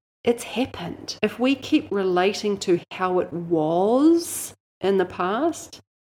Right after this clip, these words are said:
like, if I keep relating to, "I used to have this big Facebook account where I'd get," you know, there were so many connections. It was crazy. It was such a gigantic engagement on it. I had such a great connection with the audience there.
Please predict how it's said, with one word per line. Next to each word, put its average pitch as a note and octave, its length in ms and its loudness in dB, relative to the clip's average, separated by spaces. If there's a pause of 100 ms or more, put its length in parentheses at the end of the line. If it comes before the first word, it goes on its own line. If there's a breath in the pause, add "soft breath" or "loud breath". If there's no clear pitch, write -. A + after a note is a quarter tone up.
like, F3+ 160 -4
if G#3 120 0
I A3 120 4
keep A3+ 320 -4
relating F3+ 580 0
to, F3 260 0 (400)
"I E3+ 60 0
used E3+ 580 2
to G3 80 -2
have E3 340 -4
this D#3+ 180 -6
big F3 500 0
Facebook F3 340 -2
account D#3+ 420 -4
where D#3+ 180 -2
I'd D#3+ 180 -6
get," E3+ 240 -2 (640)
you G#3 80 0
know, F#3 100 2
there F#3+ 100 2
were G3+ 60 2
so - 380 -6
many B3 160 0
connections. G#3+ 540 -4
It - 20 0
was - 100 -6
crazy. - 480 -2
It - 60 0
was E3+ 140 -6
such - 320 -2
a F#3 320 0
gigantic G#3 840 0
engagement G3 560 0
on D#3+ 100 -2
it. D#3+ 100 -4
I F3+ 100 -4
had F3+ 180 -6
such - 300 -4
a G3 120 -4 (140)
great F3+ 320 0
connection F#3+ 500 -2
with F3 120 -2
the F3 80 -4
audience F#3+ 400 0
there. D#3+ 260 -2